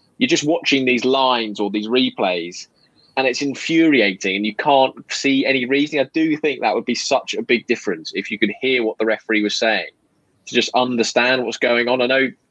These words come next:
there's probably an issue they would think with players swearing and all this sort of thing getting mic'd up, but for me, that,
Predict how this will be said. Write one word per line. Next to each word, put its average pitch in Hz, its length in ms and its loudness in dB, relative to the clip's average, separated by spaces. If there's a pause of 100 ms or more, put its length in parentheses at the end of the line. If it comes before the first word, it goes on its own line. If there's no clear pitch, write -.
there's - 140 0
probably 151 260 0
an 139 80 0
issue 127 280 0
they 113 120 0
would 110 120 -6
think 120 200 -4
with 107 160 -12
players 107 340 0
swearing 107 440 2
and 101 80 -6
all 104 60 -2
this 104 160 -2
sort 98 180 -8
of - 20 -20
thing 104 220 0
getting 98 340 0 (480)
mic'd 101 320 -2
up, - 180 -2
but 104 200 2 (120)
for 143 100 2
me, 147 240 2
that, 135 180 0